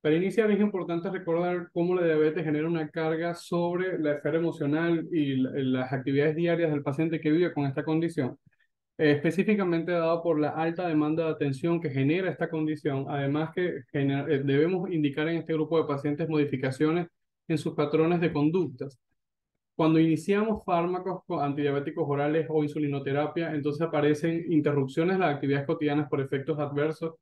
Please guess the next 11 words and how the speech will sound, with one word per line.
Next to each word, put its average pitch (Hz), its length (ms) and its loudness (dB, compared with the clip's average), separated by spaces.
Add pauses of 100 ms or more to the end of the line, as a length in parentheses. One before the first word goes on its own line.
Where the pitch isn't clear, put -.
(280)
o 170 260 2
miedo 175 400 4
y 170 80 2
temor 147 280 2
a - 20 4
la 160 80 2
hipoglicemia, 147 560 0
específicamente 156 760 0
con 156 140 -2
la 151 60 2
insulinoterapia. 160 760 -2